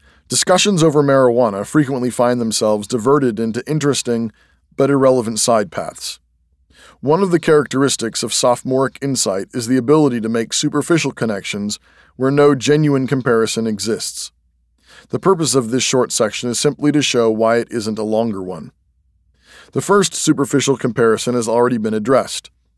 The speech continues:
The moderate drinking of wine or other forms of alcohol cannot be compared to the immediate intoxicating effects of marijuana.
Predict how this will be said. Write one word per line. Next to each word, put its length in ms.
The 100
moderate 420
drinking 380
of 100
wine 460
or 200
other 220
forms 360
of 100
alcohol 600
cannot 300
be 100
compared 460
to 80
the 160
immediate 460
intoxicating 800
effects 380
of 80
marijuana. 580